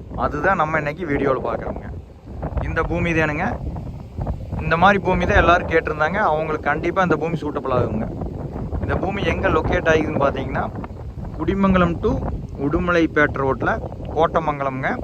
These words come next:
அந்த ஏரியாவுல இந்த பூமி லொக்கேட் ஆகிக்குது. கோட்டமங்கலத்திலிருந்து நேஷனல் மாடல் ஸ்கூல் வழியா வந்தோம்னா, ரெண்டு கிலோமீட்டர் வருங்க இந்த பூமிக்கு. மெயின் ரோட்டுக்கு நியரஸ்டா வருங்க. சூப்பர் பூமிங்க. ஒரு ஏக்கராவுக்கு இருநூறு அடி ரோடு பேஸ் வருங்க.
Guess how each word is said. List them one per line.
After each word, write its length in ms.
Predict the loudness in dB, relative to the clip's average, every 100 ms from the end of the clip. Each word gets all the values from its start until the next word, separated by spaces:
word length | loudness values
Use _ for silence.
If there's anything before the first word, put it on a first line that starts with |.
| -6 -8 -10 -8 -8 -8 -8 -4
அந்த 240 | -2 2
ஏரியாவுல 580 | 4 4 6 6 6 4
இந்த 140 | 2
பூமி 240 | 2 2 2
லொக்கேட் 360 | 0 2 0 0
ஆகிக்குது. 280 | -2 -2 -4 -6 -12 -10 -10 -4
கோட்டமங்கலத்திலிருந்து 1040 | 0 2 2 2 0 0 0 0 0 -2 -4 -6 -6
நேஷனல் 440 | -4 -2 -2 -2
மாடல் 360 | 2 4 2 2
ஸ்கூல் 300 | 0 2 2
வழியா 200 | 2 2 0
வந்தோம்னா, 440 | 0 2 2 2
ரெண்டு 300 | -2 0 0
கிலோமீட்டர் 420 | 2 2 2 2
வருங்க 240 | 2 2 0
இந்த 120 | -2
பூமிக்கு. 380 | 0 0 2 0 -2 -4 -4 -4 -8 -8 -10
மெயின் 220 | -8 -6
ரோட்டுக்கு 380 | 0 0 0 -4 -2
நியரஸ்டா 360 | 0 0 2 2
வருங்க. 320 | 2 0 -4 -8 -12
சூப்பர் 300 | -12 -10 -8
பூமிங்க. 380 | -6 -6 -6 -4 -6 -6 -10 -10 -8 -4
ஒரு 200 | 0 2
ஏக்கராவுக்கு 600 | 4 4 4 4 4 2 0 0 0 -2 0
இருநூறு 420 | 0 0 2 2
அடி 340 | 2 0 2
ரோடு 220 | 0 0
பேஸ் 220 | 0 0 -2
வருங்க. 220 | -6 -8